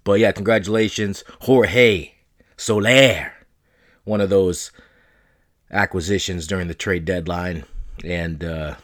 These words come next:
just unbelievable stuff. Hometown boy,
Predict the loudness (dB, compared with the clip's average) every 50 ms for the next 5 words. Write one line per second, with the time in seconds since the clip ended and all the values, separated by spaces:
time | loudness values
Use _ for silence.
0 | -12 -6 -6 -6 -6 -4 -4 -2 -2 -2 -2 -2 -4 -4 -4 -8 -12 -12 -14 -16
1 | -14 -12 -12 -12 -12 -14 -18 -20 -20 _ _ _ _ _ _ -6 -6 -4 -4 -6
2 | -6 -6 -4 -4 -4 -4 -4 -6 -4 -2 0 0 2 2 0 -2 -4